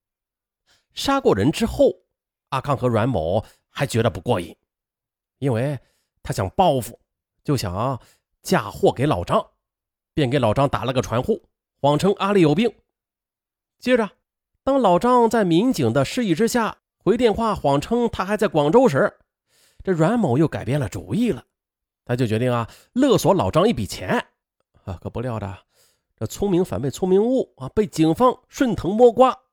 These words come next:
借此的揪出了命案的真凶。啊，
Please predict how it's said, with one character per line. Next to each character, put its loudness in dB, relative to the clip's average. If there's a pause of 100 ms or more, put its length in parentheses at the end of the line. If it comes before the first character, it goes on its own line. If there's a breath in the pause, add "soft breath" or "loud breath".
(240)
借 0
此 -10
的 -12 (380)
揪 0
出 -4
了 0
命 2
案 -2
的 -4
真 -2
凶。 4 (1200)
啊， -12